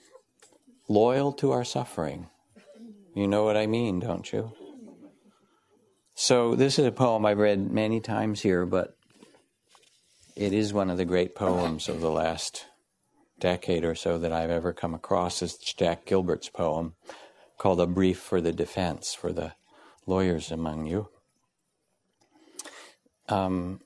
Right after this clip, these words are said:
and it's tough. He writes, and even if you've heard it, you can kind of contemplate it. "Sorrow everywhere,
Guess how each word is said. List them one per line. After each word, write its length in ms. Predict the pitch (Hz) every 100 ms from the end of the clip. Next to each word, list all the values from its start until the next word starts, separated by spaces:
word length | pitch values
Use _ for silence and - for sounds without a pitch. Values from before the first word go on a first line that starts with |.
| _
and 200 | - 117
it's 160 | 117 -
tough. 480 | 156 180 - - - _ _ _ _ _ _ _ _ _ _ _ _ _ _ _ - -
He 180 | - 98
writes, 800 | 98 90 95 - - - - - _ _ _ _ _ _ _ -
and 80 | -
even 180 | 90 95
if 160 | 90 -
you've 120 | 85
heard 280 | 101 104 90
it, 120 | -
you 80 | 87
can 160 | 87
kind 180 | 90 87
of 100 | 87
contemplate 640 | - 117 110 87 85 80
it. 140 | - - _ - - _
"Sorrow 540 | - 120 110 120 120
everywhere, 880 | 117 117 117 110 107 104 107 110 113